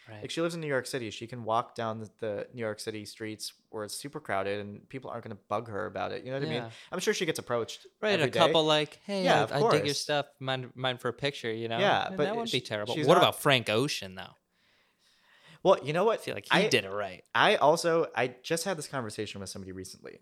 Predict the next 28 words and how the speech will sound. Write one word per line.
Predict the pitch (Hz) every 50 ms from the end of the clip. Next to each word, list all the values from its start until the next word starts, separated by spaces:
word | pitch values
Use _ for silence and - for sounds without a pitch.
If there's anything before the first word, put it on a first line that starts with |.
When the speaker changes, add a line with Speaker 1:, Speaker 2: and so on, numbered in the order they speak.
| _ _ -
Speaker 2:
and, | - 120 110 - -
uh, | - 113 107 - -
about, | 113 104 110 101 98 98 - -
like, | 107 101 95 92 - - _ _ _ _ _ _ _ _ _ _ _ -
the | 127
modern | 117 113 110 110 110 110 110 110 104
day, | 110 104 104
like, | 101 101 98 - -
reclusive | 107 - - 117 110 107 - - 104 - -
pop | - 98 98 - -
star. | - - 113 110 113 117 120 120 - _ _ _ _ _ _ _ -
And, | 123 117 113 107 104 101
like, | 101 101 98 101 98 - - _ _ _ _ _ _ _ _ _ _ _ _ _ _ _ _ _ -
that | 123 131 147 139 -
also, | 131 135 135 - - 160 160 160 147 -
like, | 123 120 113 -
must | 117 113 117 - -
be | 120 113
really, | 107 110 113 113 113 110
really | 107 110 107 107 104 -
cool. | - - 104 104 107 113 123 139 156 170 - _ -
But | 123 120 -
it | 131 127
also, | 131 151 160 - - 214 202
like, | 180 143 127 - _ -
is | 127 117 - -
such, | - - - - - -
like, | 143 127 123 - - - _